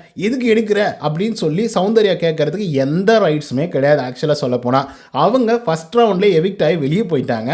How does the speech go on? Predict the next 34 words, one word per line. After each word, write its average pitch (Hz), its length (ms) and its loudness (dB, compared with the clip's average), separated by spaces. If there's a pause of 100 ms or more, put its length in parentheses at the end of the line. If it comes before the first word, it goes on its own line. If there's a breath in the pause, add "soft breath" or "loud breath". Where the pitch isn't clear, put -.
(120)
அவங்களுடைய 170 380 2
பொம்மை 165 240 0
போய் 185 260 -4
சேரவே 175 440 2
இல்லை. 117 140 0 (320 loud breath)
ஆக்சுவலாக 214 460 -2
அவங்க 175 100 -2 (140)
கோவப்பட 202 340 2
வேண்டியது 156 420 -2
மஞ்சரி 190 300 -2
கிட்ட 156 180 0
இல்லை, 123 160 0 (320 loud breath)
மத்தவங்க 165 480 2
கிட்ட 202 160 2
தான் 214 220 0
கோவப்பட்டிருக்கணும். 180 560 0
சொல்ல 175 280 -2
போனா 190 160 -2
இந்த 208 120 0
கோவா 208 480 2
கேங்குன்னு 202 260 -4
ஒரு 190 140 -4
கேங் 180 300 -4
இருக்குதுல்ல, 151 460 -2 (220 loud breath)
அவங்க 208 300 2
கிட்ட 226 180 0
தான் 220 200 -2
கோவப்பட்டிருக்கணும். 180 600 -2
"ஏன்டி 226 360 -2
என் 202 180 0
பொம்மையை 175 360 0
எடுத்துட்டு 170 280 -4
போல 147 220 0
நீங்க?" 139 440 0